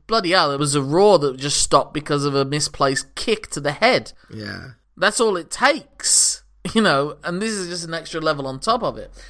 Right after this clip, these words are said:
Speaker 1: But at the same time, for all my criticisms of it and my lack of enjoyment of a lot of these things, if I was A E W,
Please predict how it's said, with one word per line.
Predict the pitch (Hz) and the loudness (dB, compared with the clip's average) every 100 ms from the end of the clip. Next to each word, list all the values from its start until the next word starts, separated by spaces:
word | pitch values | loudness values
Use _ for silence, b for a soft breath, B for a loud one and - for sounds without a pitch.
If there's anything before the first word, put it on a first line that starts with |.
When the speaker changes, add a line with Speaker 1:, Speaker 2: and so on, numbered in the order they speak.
| B B | B B
Speaker 1:
But | 196 233 | 0 0
at | |
the | 190 | 2
same | 180 277 269 | 4 6 4
time, | 208 233 285 180 202 - - - | 2 2 2 0 -6 -14 -20 -8
for | 208 | 0
all | 269 | 2
my | 269 - | 2 0
criticisms | - 190 - 196 170 160 175 | -2 -6 -4 -6 -6 -2 2
of | 214 | 2
it | 156 | 4
and | 147 | 2
my | 160 185 | 2 0
lack | 180 180 | 2 0
of | 180 | 0
enjoyment | 165 147 165 185 151 135 | -2 0 2 2 2 -2
of | 139 | 0
a | 135 | 2
lot | 147 160 139 | 6 6 4
of | |
these | 139 131 131 | 0 0 -2
things, | 165 165 110 85 117 - - b b | 0 0 -2 -10 -6 -6 -8 b b
if | - 147 | -14 0
I | 165 | 2
was | 294 277 202 | 2 2 0
A | 175 | 0
E | |
W, | 147 135 131 156 190 | 0 -4 -4 -4 -6